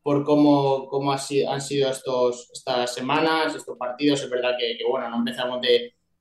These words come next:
de la mejor manera, eh, como queríamos empezar, pero, pero ahora estamos, eh, volviendo a, a esa dinámica que queremos y, y bueno, eh, espero que, que siga así y que sea un, un gran año.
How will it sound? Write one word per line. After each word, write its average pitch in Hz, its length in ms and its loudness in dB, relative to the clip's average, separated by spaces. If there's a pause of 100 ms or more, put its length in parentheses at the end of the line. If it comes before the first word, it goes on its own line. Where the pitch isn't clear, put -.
de 143 260 0
la 139 120 6
mejor 139 260 2
manera, 160 580 4
eh, 127 320 -2
como 120 220 -8
queríamos 131 320 -4
empezar, 135 440 -2
pero, 120 440 0
pero 120 160 -4
ahora 127 160 2
estamos, 127 420 -14
eh, 117 420 -6
volviendo 120 480 -4
a, 117 220 2
a 120 40 -2
esa 123 160 -4
dinámica 123 360 -4
que 123 140 -6
queremos 156 480 0
y, 113 200 -10
y 113 60 -14
bueno, 113 320 -10
eh, - 40 -18 (440)
espero 120 480 0
que, - 220 -4 (280)
que 135 140 2
siga 147 240 4
así 170 360 6
y 180 40 4
que 120 220 4
sea 123 240 2
un, 120 340 2
un 131 100 -8
gran 120 200 -2
año. 117 280 -4